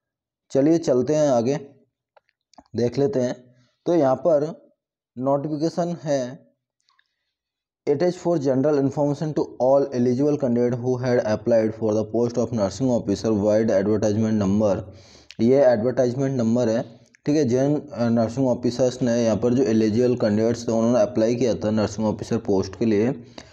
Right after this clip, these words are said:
ट्वेंटी सिक्स फरवरी को दो हज़ार उन्नीस को ये वैकेंसी आई थी और उसके बाद में इसको रीओपन किया गया था। आप यहाँ देख सकते हो, ट्वेंटी सेवंथ October टू थाउजेंड ट्वेंटी टू will be closed at twelve P M midnight on fifth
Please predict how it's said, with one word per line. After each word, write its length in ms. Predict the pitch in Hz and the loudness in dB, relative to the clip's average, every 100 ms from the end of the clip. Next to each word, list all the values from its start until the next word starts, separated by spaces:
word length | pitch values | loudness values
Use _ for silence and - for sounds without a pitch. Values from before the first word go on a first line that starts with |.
| - | -6
ट्वेंटी 340 | 143 156 160 170 | 0 0 2 -2
सिक्स 380 | - 165 - - | -2 -6 -6 -10
फरवरी 500 | - 113 110 101 107 | -2 0 2 0 -2
को 360 | 117 120 151 - - 113 | -2 -4 -4 -14 -14 -2
दो 140 | 127 | 0
हज़ार 180 | 123 151 | 2 0
उन्नीस 460 | - 120 120 127 123 | 0 2 2 0 -2
को 140 | 139 | 0
ये 80 | 135 | 2
वैकेंसी 460 | 120 117 117 117 | 0 0 -4 0
आई 180 | 120 101 | 0 0
थी 460 | 98 120 139 - - - 151 | -2 -4 -4 -8 -20 -6 -2
और 80 | |
उसके 340 | - 139 - 180 | 0 -2 0 2
बाद 220 | 165 139 | 2 2
में 140 | 143 | -4
इसको 240 | 123 - 143 | -6 -4 -2
रीओपन 520 | 120 127 131 143 147 | 2 2 0 -2 -4
किया 260 | - 117 113 | -2 0 2
गया 220 | 123 110 | 0 0
था। 180 | 113 117 | 0 0
आप 120 | 117 | -2
यहाँ 120 | 120 | -2
देख 200 | 107 107 | -2 -4
सकते 220 | 120 - | -6 -2
हो, 60 | 113 | -2
ट्वेंटी 320 | 113 117 120 | 0 -2 -2
सेवंथ 420 | - 120 117 143 | -2 0 0 0
October 520 | 147 95 - 113 110 | -2 -6 -2 0 2
टू 80 | 107 | 0
थाउजेंड 360 | 101 101 104 104 | 0 0 0 0
ट्वेंटी 280 | 98 92 98 | -2 -2 -6
टू 460 | - 123 101 - - - - | -2 0 0 -2 -12 -20 -4
will 200 | 131 160 | 4 4
be 300 | 160 151 143 139 - - _ 143 | 6 6 4 2 -6 -18 _ 2
closed 300 | 127 135 - | 2 2 0
at 200 | 120 113 117 | 0 0 0
twelve 240 | 110 117 | 0 0
P 80 | 117 | -2
M 180 | 113 113 | -2 -2
midnight 420 | 107 117 113 104 - | -4 -2 0 -2 -4
on 280 | 107 107 104 104 - | -6 -4 -4 -8 -4
fifth 560 | 160 - 160 143 127 | -4 -2 0 0 0